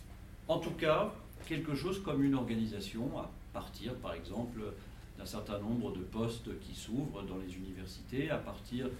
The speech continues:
d'une association francophone de philosophie de la religion, euh, qui s'organise depuis trois ou quatre ans, à partir de plusieurs signes institutionnels de ce type.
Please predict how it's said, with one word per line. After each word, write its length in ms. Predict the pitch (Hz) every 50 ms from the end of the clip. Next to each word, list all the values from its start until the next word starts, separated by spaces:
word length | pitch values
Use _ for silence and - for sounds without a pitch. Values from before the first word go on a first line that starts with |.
| - - - - -
d'une 160 | 107 110 117
association 560 | 120 120 120 143 135 - 143 135 - - 135
francophone 580 | 113 131 123 110 113 107 104 - 117 110 107 107
de 560 | 95 87 - - - - - - - - -
philosophie 460 | - - 113 113 107 110 104 - 117
de 60 | 110
la 80 | 104 101
religion, 420 | - 101 101 98 98 98 107 107 107 104 104 - - - - - - 113
euh, 300 | 110 104 101 98 92 92 92 -
qui 80 | - 113
s'organise 720 | 107 - 113 98 - 107 101 98 104 123 151 180 180 127 107 98 87 - - - - -
depuis 540 | - - - - - - 101 101 101 104 104 - -
trois 220 | - - 104 95
ou 100 | 92 92 -
quatre 240 | 92 87 - -
ans, 240 | - 120 139 - - - - - - -
à 80 | 107 117
partir 320 | 127 - - - 165 160
de 80 | 143 139
plusieurs 400 | 135 - 147 143 123 135 123 -
signes 440 | - - - 175 185 185 - 113 - - - - - - - - -
institutionnels 920 | 135 127 - - 117 113 120 117 - 131 120 120 139 156 170 151 139 - - - - - - - - - - - - - 117
de 80 | 135
ce 160 | 139 139 -
type. 240 | 117 - - - -